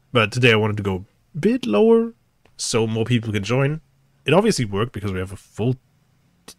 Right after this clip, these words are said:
team. Yeah, Nooby, I'm gonna, I'm gonna have to kick you for now, right?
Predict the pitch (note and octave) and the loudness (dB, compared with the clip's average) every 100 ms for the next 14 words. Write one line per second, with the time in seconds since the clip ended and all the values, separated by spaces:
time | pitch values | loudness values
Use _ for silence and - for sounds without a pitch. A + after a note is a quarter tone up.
0 | _ - G#2 A#2+ A3+ D#4 D#4 _ _ _ | _ -10 -6 -2 -4 -6 -10 _ _ _
1 | _ _ _ - - _ _ _ _ C#3 | _ _ _ -20 -20 _ _ _ _ 2
2 | D3 C#3 C#3+ C3 C#3 E3 G3 F#3+ F#3 - | 4 4 2 0 2 4 6 6 4 -2
3 | E3 F#3+ F#3 F#3 C3 D#3+ B2+ A2 - A2 | -2 2 2 0 -2 -2 0 -4 -4 -2
4 | G2+ G2+ G2+ C#3 | -2 0 -2 -2